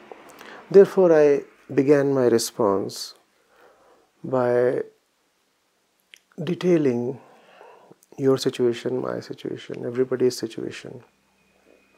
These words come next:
Now, in <clears throat> such a desert,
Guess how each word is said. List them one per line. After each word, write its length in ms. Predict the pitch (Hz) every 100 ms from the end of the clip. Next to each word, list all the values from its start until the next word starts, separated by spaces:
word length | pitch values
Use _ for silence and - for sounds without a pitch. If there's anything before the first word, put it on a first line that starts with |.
| _ _ _ _ - - - - - - - -
Now, 380 | 160 160 143 - - - - _ - - - -
in 340 | 151 151 143 - _ _ _ -
<clears throat> 260 | - - - - _ _ - - - _ _ - - -
such 280 | - 160 156
a 60 |
desert, 600 | 147 135 135 135 139 -